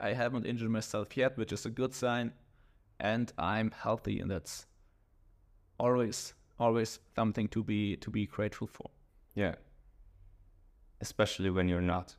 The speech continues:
Speaker 2: You
Speaker 1: Yeah.
Speaker 2: want to go back.
Speaker 1: Mm-hmm.
Speaker 2: But, um, no, I, I had one more thing. I mean, I talked about my plan. It's basically, uh, one short, easy run,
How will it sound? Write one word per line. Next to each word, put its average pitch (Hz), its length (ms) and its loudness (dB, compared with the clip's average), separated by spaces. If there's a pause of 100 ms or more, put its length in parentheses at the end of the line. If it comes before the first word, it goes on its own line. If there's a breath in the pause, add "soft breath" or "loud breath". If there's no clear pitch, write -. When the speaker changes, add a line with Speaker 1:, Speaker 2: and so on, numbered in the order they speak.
(1120)
Speaker 2:
You 92 140 0
Speaker 1:
Yeah. 110 200 2
Speaker 2:
want 87 200 0
to 82 80 -6
go 85 160 0
back. - 280 -2
Speaker 1:
Mm-hmm. 123 280 -4
Speaker 2:
But, 151 340 4
um, 127 460 0
no, 131 320 2
I, 139 260 2
I 143 120 4
had 151 240 0
one 156 200 2
more 156 220 2
thing. 151 520 -2
I 107 160 2
mean, 117 260 2
I 110 100 6
talked 120 320 2
about 113 240 4
my 107 100 4
plan. 110 340 0
It's 101 160 -4
basically, 101 640 -2 (560 soft breath)
uh, 95 280 0 (840)
one 104 640 4
short, 104 520 2
easy 104 280 0
run, 98 520 2